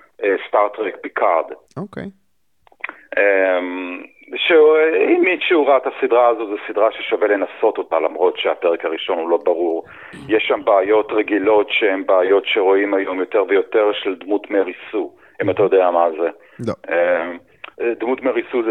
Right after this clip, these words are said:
Speaker 1: דמות של גיבור שהוא, אה, פשוט מושלם מדי.
Speaker 2: Mm.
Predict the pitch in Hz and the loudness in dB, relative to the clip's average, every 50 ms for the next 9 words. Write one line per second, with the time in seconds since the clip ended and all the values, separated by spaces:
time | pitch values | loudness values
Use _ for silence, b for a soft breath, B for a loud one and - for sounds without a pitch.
0 | - - - 117 123 117 - - 123 113 92 98 104 - - 123 123 123 120 104 | -6 -6 -6 -6 -6 -6 -4 -4 -4 -4 -4 -6 -6 -2 0 2 4 4 2 0
1 | - - - 120 110 107 104 104 104 101 101 101 98 98 98 98 95 98 98 98 | -2 -4 -2 -2 0 0 0 0 2 2 4 4 4 6 6 6 6 6 4 2
2 | 92 - - - - - 120 104 - - - 117 110 107 101 95 85 - 80 71 | 0 -2 -8 -10 -10 -10 -6 -4 -4 -2 0 0 0 0 -2 -4 -4 -2 -2 -2
3 | - - - - | -2 -6 -10 -12